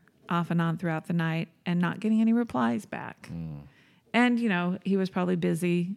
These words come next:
Speaker 1: with his activities, so wasn't thinking too much about it. But towards the end of the evening, when she didn't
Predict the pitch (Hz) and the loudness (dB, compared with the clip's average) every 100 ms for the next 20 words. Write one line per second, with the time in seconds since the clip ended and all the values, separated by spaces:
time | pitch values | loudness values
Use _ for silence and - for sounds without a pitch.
0 | - 180 170 - 175 165 - - _ _ | -2 -2 0 -2 -2 -4 -8 -16 _ _
1 | _ _ - 175 - 180 156 160 160 165 | _ _ -6 -6 -4 -6 -4 -2 -2 -4
2 | - - 175 165 165 170 165 170 165 165 | -10 -6 -4 -2 -2 -2 -2 -2 0 -2
3 | - 277 247 196 165 160 160 165 175 _ | 0 2 2 2 0 0 0 -2 -4 _
4 | - - - - _ _ 180 185 175 - | -20 -20 -20 -20 _ _ 2 4 2 -4
5 | - - 180 165 180 185 185 175 - 180 | -8 -2 -2 0 2 4 4 0 0 2
6 | 175 175 170 175 170 165 180 170 165 - | 2 2 2 2 0 0 -2 0 0 -2